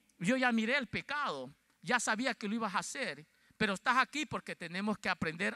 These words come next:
a perdonar antes". Amén. Lección tres dice, Jesús escogió declarar en voz alta su perdón.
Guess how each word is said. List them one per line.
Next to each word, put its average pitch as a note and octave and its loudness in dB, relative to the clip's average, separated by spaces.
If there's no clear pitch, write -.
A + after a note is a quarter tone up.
a F3 4
perdonar F3 2
antes". G3+ 0
Amén. A#3+ 0
Lección B3 4
tres C#4+ 6
dice, A3+ 2
Jesús D#4 2
escogió A#3 4
declarar B3 4
en G3+ 2
voz A#3 2
alta G3+ 4
su A#3+ 4
perdón. F#3+ 2